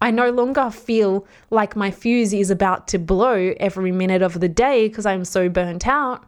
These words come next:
And it gets to feel fun and good.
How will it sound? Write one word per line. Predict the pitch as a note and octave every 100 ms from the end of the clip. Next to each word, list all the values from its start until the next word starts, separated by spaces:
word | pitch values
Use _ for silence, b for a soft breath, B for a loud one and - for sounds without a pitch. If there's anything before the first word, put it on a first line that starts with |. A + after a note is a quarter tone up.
| _
And | B3+
it | C#4+ C#4+
gets | A#3+ C4 -
to | -
feel | E4 - G#3+ G#3 G#3 G#3 -
fun | _ - G#3 G3 G3 G3 - -
and | G#3 G3
good. | E3+ D#3 E3